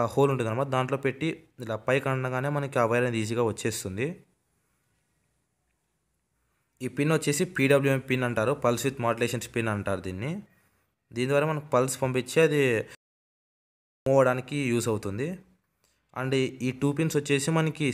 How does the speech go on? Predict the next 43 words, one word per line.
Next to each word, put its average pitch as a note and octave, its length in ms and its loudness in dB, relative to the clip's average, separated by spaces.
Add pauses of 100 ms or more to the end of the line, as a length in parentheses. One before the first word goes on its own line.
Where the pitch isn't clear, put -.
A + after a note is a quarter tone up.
సీఎన్ C#3 260 0
షీల్డ్ C3+ 260 0
పైన C3+ 160 2 (160)
ఫైవ్ A#2 240 4
వోల్ట్ C3 300 0
గ్రౌండ్ A2+ 260 0
అని G2+ 120 -4
ఉంటుంది. F#2+ 340 -6 (480)
రెడ్ B2 160 0
వచ్చేసి C3+ 360 -2
ఫైవ్ B2 220 2
వోల్ట్ B2 160 0
దగ్గర A#2 200 0
పెట్టేయండి, A#2 440 -2 (340)
ఇంకా A2+ 140 -6 (100)
బ్రౌన్ A#2 240 -2
కలర్ B2+ 180 0
వచ్చేసి A#2+ 300 -6
గ్రౌండ్ G#2+ 260 0
దగ్గర. G#2 240 -2 (1120)
And C3 160 -4
నెక్స్ట్ C3+ 240 -6
ఇంకా D#3+ 140 0 (160)
పీడబ్ల్యూఎం C3+ 500 2
పిన్ A#2 180 -2
ఉంది G#2+ 120 -2
కదా, A2 160 -2 (240)
అంటే A#2 220 -4
ఎల్లో A#2+ 220 0
పిన్, A2+ 220 -4 (200)
అది A#2+ 140 -2
వచ్చేసి C#3 440 -2
మీరు D#3 140 0
ఇక్కడ B2+ 180 2 (160)
జెడ్ A#2 220 0
ప్లస్ D3 240 4
అని B2 120 0
కనిపిస్తుంది A2 380 -4
కదా A#2+ 160 -4
దీనిపైన, G#2 380 -2 (560)
ఆ - 20 -2 (100)
జెడ్ B2 240 -4
ప్లస్కి C#3+ 480 -4